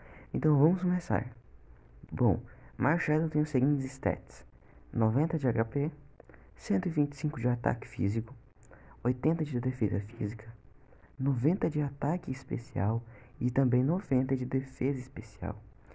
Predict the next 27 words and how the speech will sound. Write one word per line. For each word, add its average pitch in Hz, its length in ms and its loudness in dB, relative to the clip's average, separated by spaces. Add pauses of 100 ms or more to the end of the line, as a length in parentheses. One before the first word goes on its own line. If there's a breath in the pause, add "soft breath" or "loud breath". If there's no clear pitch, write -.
(460 loud breath)
cento 131 300 0
e 135 60 -4
vinte 123 200 2
e - 60 -16
cinco 117 240 0
de 135 120 -4
speed 131 600 -4
e 113 100 2
o 120 80 6
total 123 380 0
de 123 180 -2
stats 117 580 -4 (300 loud breath)
é 104 100 0
de 101 140 -4
seiscentos. - 1000 -4 (560 loud breath)
Uma 131 160 2
boa 147 220 4
natureza 110 640 4 (160)
é - 240 -4
adamante 110 720 -2 (380 soft breath)
para 147 140 -2
aumentar 143 340 0
o - 20 0
ataque 104 400 -2
físico 123 500 -4 (640 loud breath)
ou 175 240 -2
jolly 110 380 2